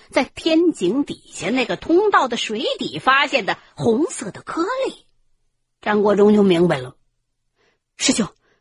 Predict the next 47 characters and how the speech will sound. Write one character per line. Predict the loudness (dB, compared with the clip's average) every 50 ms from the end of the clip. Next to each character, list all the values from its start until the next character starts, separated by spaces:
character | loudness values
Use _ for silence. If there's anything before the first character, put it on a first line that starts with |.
| _ _ _ _ _ _ _ 4
我 | 4
明 | 6 6 4 2
白 | 0 -4
了。 | -6 -8 -16 _ _ _ _ _ _ _ _ _ _ _ _ _ _ _
”“你 | -10 -6 -4 0
明 | 2 4 4 4
白 | 2 2 -2
啥 | -8 -4 -2 0 2
了 | 2 2 0 -2 -8 _ _ _ _ _ _ _ _ _ _ _ _ _ -20 -20 _ _ _ _ _ _ _
？”“那 | 0 0
首 | 0 0 -4
诗， | 0 0 0 -2 -2 -14 -20 -20 _ _ _ _ _ _ _ _ _ _ _ 0
那 | 0 2
首 | 2 2 0
诗 | 0 0
并 | 0 0 -2 0 2
不 | 2
是 | 2 2 2
什 | 2 4
么 | 2 2
绝 | 2 2 2
命 | 2 2 2
诗， | 2 2 2 2 0 0 -8 -18 -20 _ _ _ _ _ _ _ _ _ _ _ _ _
那 | 2 2
首 | 2 2 2
诗 | 0 0
是 | 2 2 2
在 | 2 2 2
教 | 2 2 2 2
咱 | 2 2
们 | 0 -2 -4 -6 _ _ 0
怎 | 0 0
么 | 0 0
逃 | 0 2 4 2 2
出 | 2 0 2
去。 | 2 2 2 0 _ _ _ _ _ _ _ _ _ _ _ _ _ _ _ _ _ _
”“呃， | -16 -16 _ _ _ -2
国 | 0 0
忠， | 2 0 -2 -6 -10 -16 _ _ _ _ _ _ _ _ _ _ _ _ 2
你 | 2 2 2
胡 | 2 0 0 2 2 4
说 | 4 4 4
啥 | 2 0 -2 -2 0 0
呀 | 0 -2 -4 -10 -18 _ _ _ _ _ _ _ _ _ _ _ _ _ _ _ _ _ _ _ _ 4
？”“你 | 4
们 | 4 4
看。” | 2 0 -2 -2